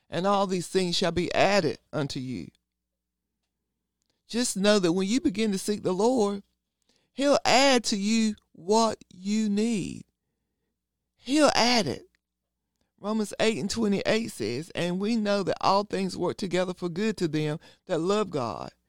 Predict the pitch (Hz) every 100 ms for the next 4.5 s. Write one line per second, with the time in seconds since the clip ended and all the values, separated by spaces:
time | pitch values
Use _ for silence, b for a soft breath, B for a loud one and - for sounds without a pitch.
0 | _ _ _ 202 185 202 208 190 175 160
1 | - 220 208 180 160 - 160 - 180 170
2 | 175 175 175 160 - 165 - - - _
3 | _ _ _ _ _ _ _ _ 214 233
4 | - 160 107 135 151